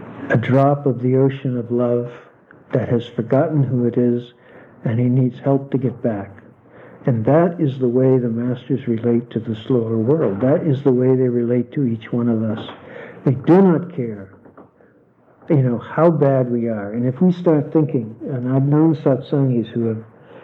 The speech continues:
gone into this, you know, they've gone into terrible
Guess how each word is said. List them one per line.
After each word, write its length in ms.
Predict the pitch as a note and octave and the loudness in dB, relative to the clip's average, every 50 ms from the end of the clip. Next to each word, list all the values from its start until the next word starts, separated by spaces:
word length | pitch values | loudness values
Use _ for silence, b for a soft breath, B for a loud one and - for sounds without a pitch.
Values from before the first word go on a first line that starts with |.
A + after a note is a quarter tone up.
| B B B B B B B - - - - | B B B B B B B -20 -20 -4 0
gone 240 | - C#3 C3 C3+ C3+ | 2 4 4 4 4
into 300 | C#3+ D3+ C#3+ D3 C#3+ B2 | 4 2 2 2 0 0
this, 380 | A2+ A2 G#2+ A2 - - - - _ _ _ _ _ - | 0 -2 -4 -6 -10 -18 -20 -20 _ _ _ _ _ -4
you 160 | - B3 D3+ | 0 2 2
know, 260 | C3+ C3+ C3 C3 C#3 D#3+ - - C#4+ - | 4 4 4 2 2 0 -2 -6 -6 0
they've 320 | - E3+ D#3+ E3+ - - - | 2 2 2 0 -2 -4 -2
gone 280 | - D#3+ D#3 D3+ D#3 | 0 2 4 4 2
into 180 | D#3 D3 - D#3 | 2 0 -2 -6
terrible 760 | - - - - F3 F3 F3+ F3 E3 D#3+ D#3+ - - - | -8 -8 -4 0 2 2 4 4 2 2 -2 -2 -4 -10